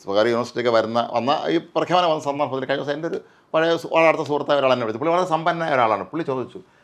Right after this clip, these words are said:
"നമുക്കൊരു യൂണിവേഴ്സിറ്റി തുടങ്ങാനുള്ള വല്ല വകുപ്പുണ്ട്?" അത് പത്ത് ഏക്കർ മതിയല്ലോ എന്നുള്ളതാണ് പുള്ളി പറഞ്ഞതിൻ്റെ ഏറ്റവും ആകർഷകമായ ഒരു കാര്യം. ഇദ്ദേഹത്തെ സംബന്ധിച്ച് പത്ത് ഏക്കർ സമ്പാദിക്കുന്നത് അത് ബുദ്ധി-, ബുദ്ധിമുട്ടുള്ള കാര്യമല്ല. അപ്പൊ അദ്ദേഹം പറയുകയാണ്, "എന്താ ഏതെങ്കിലും ഒരു മേഖല കണ്ടുപിടിച്ച് എന്തുകൊണ്ട്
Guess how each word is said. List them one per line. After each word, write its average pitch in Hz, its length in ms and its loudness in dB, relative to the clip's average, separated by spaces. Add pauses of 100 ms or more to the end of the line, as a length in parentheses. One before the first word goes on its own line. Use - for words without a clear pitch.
"നമുക്കൊരു 170 260 0
യൂണിവേഴ്സിറ്റി 170 260 -2
തുടങ്ങാനുള്ള 147 440 0
വല്ല 120 180 -2
വകുപ്പുണ്ട്?" 104 420 0
അത് 101 140 -8
പത്ത് 127 220 2
ഏക്കർ 175 200 2
മതിയല്ലോ 160 340 2
എന്നുള്ളതാണ് 147 360 0
പുള്ളി 139 180 0
പറഞ്ഞതിൻ്റെ 127 420 -2 (140)
ഏറ്റവും 127 320 -4 (360)
ആകർഷകമായ 123 480 2
ഒരു 92 120 -2
കാര്യം. 87 200 -8 (260)
ഇദ്ദേഹത്തെ 190 300 6
സംബന്ധിച്ച് 180 280 2
പത്ത് 170 160 2
ഏക്കർ 165 220 2
സമ്പാദിക്കുന്നത് 151 420 2
അത് 147 160 2
ബുദ്ധി-, 147 180 2 (420)
ബുദ്ധിമുട്ടുള്ള 143 380 0
കാര്യമല്ല. 104 400 2 (340)
അപ്പൊ 131 200 -2
അദ്ദേഹം 156 240 0
പറയുകയാണ്, 190 280 2
"എന്താ 175 120 0 (140)
ഏതെങ്കിലും 190 220 2
ഒരു 180 100 -2
മേഖല 185 240 8
കണ്ടുപിടിച്ച് 180 400 4 (400)
എന്തുകൊണ്ട് 220 280 6